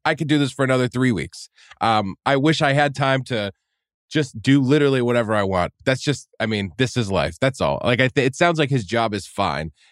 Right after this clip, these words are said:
Most jobs are basically either require a lot of brain power, and when you check, when you clock out, quote unquote, you're actually not off.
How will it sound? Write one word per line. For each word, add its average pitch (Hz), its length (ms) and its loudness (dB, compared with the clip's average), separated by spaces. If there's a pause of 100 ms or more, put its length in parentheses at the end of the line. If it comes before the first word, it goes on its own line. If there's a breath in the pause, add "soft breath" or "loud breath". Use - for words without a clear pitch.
(140)
Most 139 340 2
jobs 135 260 2
are 120 60 -2
basically 110 640 -2
either 110 300 0 (180)
require 123 380 2
a 113 40 2
lot 117 140 2
of 120 80 0
brain 117 240 0
power, 120 380 0
and 92 180 -4
when 95 100 -4
you 95 200 -4
check, 120 240 -4
when 107 160 -2
you 95 100 0
clock 110 380 0
out, 107 240 0
quote 107 220 0
unquote, 104 360 -2 (240 soft breath)
you're 107 100 2
actually 110 320 0
not 101 200 2
off. 98 320 0